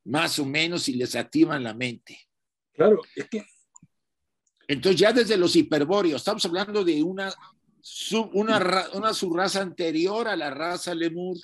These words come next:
Speaker 1: que era, que es muy antigua, tiene
Speaker 2: Sí.
Speaker 1: dieciocho o mi-,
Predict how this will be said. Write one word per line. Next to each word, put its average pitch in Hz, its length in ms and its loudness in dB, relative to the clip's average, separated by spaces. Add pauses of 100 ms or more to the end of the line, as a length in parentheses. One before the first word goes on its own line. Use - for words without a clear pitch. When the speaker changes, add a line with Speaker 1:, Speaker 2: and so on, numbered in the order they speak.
(160)
Speaker 1:
que 147 140 0
era, 160 160 0 (120)
que 151 260 2
es 175 100 0
muy 160 220 2
antigua, 196 580 -8 (340)
tiene 175 200 -6
Speaker 2:
Sí. 160 100 -4
Speaker 1:
dieciocho 180 500 0 (500)
o 143 160 0
mi-, 117 220 -8